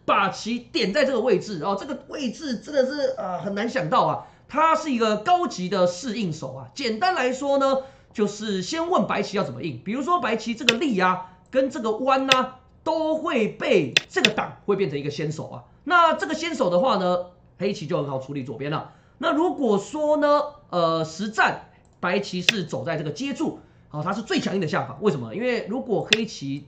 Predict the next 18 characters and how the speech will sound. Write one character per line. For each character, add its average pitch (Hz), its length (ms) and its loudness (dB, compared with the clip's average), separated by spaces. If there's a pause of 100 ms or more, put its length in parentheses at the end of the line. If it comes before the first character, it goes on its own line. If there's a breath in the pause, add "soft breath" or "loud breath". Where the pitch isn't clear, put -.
(120)
执 165 240 -10 (100)
意 226 120 0
要 170 180 2
搬 208 300 -4
过 180 200 2
去 262 200 -8
的 147 260 2
话， 220 180 2 (420 loud breath)
白 285 280 6
棋 208 500 -4
就 156 240 -4
直 147 220 -6
接 160 260 -4
断 156 260 2
完 139 140 -4
一 190 80 -4
场 120 380 -10
与 117 200 -8